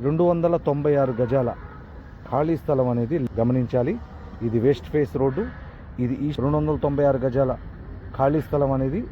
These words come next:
ఈస్ట్ మరియు వెస్ట్ రోడ్లు కలిగినటువంటి ఈ స్థలం అనేది అమ్మకమును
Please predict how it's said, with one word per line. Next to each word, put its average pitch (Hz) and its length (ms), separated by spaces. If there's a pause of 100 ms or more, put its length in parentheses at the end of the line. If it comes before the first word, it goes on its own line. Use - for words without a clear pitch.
(240)
ఈస్ట్ - 220 (100)
మరియు 160 220 (800)
వెస్ట్ 175 220 (120)
రోడ్లు 156 320
కలిగినటువంటి 131 640
ఈ - 80
స్థలం 139 320
అనేది 131 280
అమ్మకమును 131 380